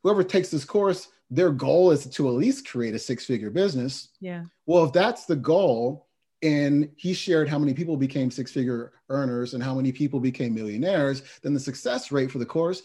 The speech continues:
Speaker 1: is two point four percent.
Speaker 2: Right.
Speaker 1: And we can
Speaker 2: Right.
Speaker 1: even just say maybe he didn't know everybody who became a six-figure earner and a millionaire. So let's just, um, quadruple it and say it's a ten percent success rate.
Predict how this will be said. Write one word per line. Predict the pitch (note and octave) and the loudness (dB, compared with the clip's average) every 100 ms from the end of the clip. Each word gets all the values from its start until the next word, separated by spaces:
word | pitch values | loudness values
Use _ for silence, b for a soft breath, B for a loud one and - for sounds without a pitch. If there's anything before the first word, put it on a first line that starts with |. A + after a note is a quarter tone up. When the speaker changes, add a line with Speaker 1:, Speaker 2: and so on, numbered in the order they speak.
| B | B
Speaker 1:
is | C#3 | -12
two | - C#3 | -6 -6
point | C3+ G#2+ | -4 -10
four | - G#2 | -12 -14
percent. | - - - _ | -14 -14 -14 _
Speaker 2:
Right. | F3+ - _ _ _ _ _ _ _ _ _ _ _ _ - | -6 -6 _ _ _ _ _ _ _ _ _ _ _ _ -2
Speaker 1:
And | B3+ | 4
we | F4 | 6
can | D4 | 6
Speaker 2:
Right. | G#3+ | 4
Speaker 1:
even | F3 E3+ | 4 4
just | D#3 | 2
say | E3 D#3+ | 2 2
maybe | D3 E3+ F3+ E3 | 4 4 4 2
he | D#3 | 2
didn't | E3 D#3 C#3+ | 2 2 0
know | C3 B2 | -2 -4
everybody | C3+ D#3 E3 D#3 D#3+ C#3+ C#3+ C#3 | -4 -2 0 2 0 2 0 0
who | C#3 | -2
became | C3 C#3 C#3 C3+ C3 | 0 -2 0 0 2
a | C3 | 0
six-figure | B2+ C3 - C3 C3 | -2 -8 -6 -6 -6
earner | C3 B2+ C3 | -6 -4 -2
and | B2 | -2
a | |
millionaire. | B2+ B2+ B2+ C3 B2+ B | -2 -2 -2 -4 -6 B
So | - | -6
let's | A#3+ F#4 F#4 | -2 0 -2
just, | F3+ D#3+ - | -2 -2 0
um, | D3 C3 B2 A#2+ B - | 0 2 -2 -6 B -2
quadruple | - C#3 C3+ D#3+ C#3 F#2 | 0 2 0 -2 -2 -10
it | F2+ | -10
and | A#2+ B2+ | -8 -2
say | C#3 C3 | 0 2
it's | C3 | 0
a | C#3 | -4
ten | C3+ A#3 | 0 0
percent | G#3 B2 A2 - - - - _ _ _ _ _ | 0 -4 -8 -12 -16 -20 -20 _ _ _ _ _
success | - C3 C#3 G#2+ - | -10 -6 -6 -6 -8
rate. | G#2+ D#2+ | -10 -12